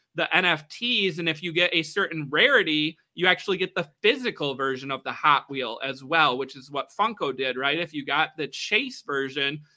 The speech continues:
you get mailed a physical Funko that you can only get from the N F T collection. And then, Maz, we got news this week that one of the largest companies,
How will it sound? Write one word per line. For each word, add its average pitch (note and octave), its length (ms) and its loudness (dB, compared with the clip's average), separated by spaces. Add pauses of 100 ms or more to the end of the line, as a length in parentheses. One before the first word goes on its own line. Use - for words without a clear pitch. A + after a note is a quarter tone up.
(160)
you D#3+ 240 -6
get A3 220 2
mailed F3+ 400 2
a D3+ 100 0
physical E3+ 600 -4
Funko F#3+ 480 -2
that D3 160 -2
you D#3 100 -4
can D#3 240 -8
only E3 320 -6
get D3+ 240 -2
from D3+ 160 -4
the C#3+ 180 -4
N D3+ 80 0
F C#3+ 160 -4
T E3 240 -10
collection. D3 760 0 (460)
And F3+ 220 6
then, A3 160 6
Maz, G3 360 6
we F3+ 100 -2
got E3+ 260 4
news G3+ 560 -2 (320)
this G3 240 2
week D#3 360 2 (800)
that F3+ 200 -2
one F#3+ 140 4
of D#3 120 0
the E3+ 140 2
largest A3+ 640 6
companies, C#3+ 720 -2